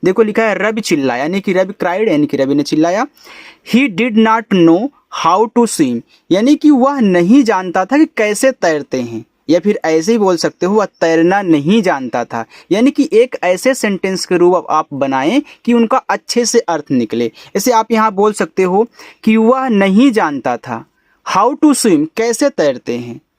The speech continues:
तो या फिर ऐसे बोल दो कि वह तैरना नहीं जानता था। सिंपल सी बात है, यानी कि उसको तोड़ मरोड़ के बताने की कोई ज़रूरत नहीं, सीधी सीधी बात बोल दो कि हाँ क्या कह रहा है, ठीक है।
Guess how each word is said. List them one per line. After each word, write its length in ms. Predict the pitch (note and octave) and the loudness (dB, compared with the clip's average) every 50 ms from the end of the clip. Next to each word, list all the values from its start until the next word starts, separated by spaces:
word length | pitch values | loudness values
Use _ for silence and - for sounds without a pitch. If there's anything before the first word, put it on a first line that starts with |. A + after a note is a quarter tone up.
| _ _ _ _ | _ _ _ _
तो 60 | - D3 | -2 -2
या 60 | C#3+ | -2
फिर 200 | - E3+ E3 E3 - | 0 0 0 0 0
ऐसे 300 | C#3 C3+ C3+ - C4 C4+ | -2 -2 -2 0 0 2
बोल 220 | C#4 D4 C#4+ C#4+ | 2 2 0 2
दो 160 | C4 C4+ G3 | 2 0 0
कि 120 | D#3 - D#3+ | 2 0 0
वह 120 | D3 C#3+ | 0 0
तैरना 400 | - - - C3+ B2+ B2 A#2 A#2 A#2 | -2 -2 -2 -2 0 0 -2 -4 -4
नहीं 280 | A#2 C3 E3+ A#3+ D#4 | -2 0 2 4 4
जानता 320 | E4 E4+ D4+ D4 C4+ C4+ C4 | 4 2 0 0 0 0 0
था। 100 | B3 A#3+ | -2 -2
सिंपल 380 | A3 - A#3+ B3+ B3+ - C#4+ C#4 | -2 0 0 0 0 0 -2 -2
सी 120 | - C4+ | -2 -2
बात 260 | A#3+ A#3+ G#3+ G#3 - | 0 0 -2 -2 -2
है, 40 | G#3+ | -2
यानी 180 | A3 A3+ A#3+ B3 | 0 0 0 0
कि 80 | - | 0
उसको 240 | B3+ A#3 G#3 - A#3+ | 0 -2 0 0 -2
तोड़ 420 | A#3 - _ _ G#3+ G3+ G#3 G#3+ A3 | -2 -2 _ _ -2 0 2 2 2
मरोड़ 280 | G#3+ G3+ G3+ G3+ G3+ | 2 0 0 0 0
के 100 | G3 - | 0 0
बताने 300 | G3 F#3 - F#3 F#3 F#3 | -2 0 0 -2 -4 -2
की 100 | F3+ F#3 E3 | -4 -4 -4
कोई 240 | - - D3+ D3+ | -2 0 0 2
ज़रूरत 220 | D#3 F3 F#3 G3 - | 2 2 0 0 0
नहीं, 100 | B3+ C4+ | 0 0
सीधी 260 | A#3 - E3+ D#3+ E3 | 2 2 0 0 0
सीधी 220 | D#3 E3+ E3+ E3+ | -2 0 0 2
बात 240 | D#3 D3+ C#3+ C#3 - | 2 2 0 -2 -2
बोल 180 | C3 C#3 D#3 F3 | -2 -2 0 0
दो 100 | G#3 C4 | 0 -2
कि 120 | B3+ - | -2 0
हाँ 120 | G#3+ E4 C#4+ | -2 -2 -2
क्या 220 | - D3+ C3 B2 | -2 -2 -2 -2
कह 200 | A#2 - - D#3+ | -4 -8 -12 -12
रहा 120 | - B2 | -10 -10
है, 80 | B2 B2+ | -10 -10
ठीक 240 | - - E3 - - | -4 -4 -2 0 0
है। 80 | A4+ | -2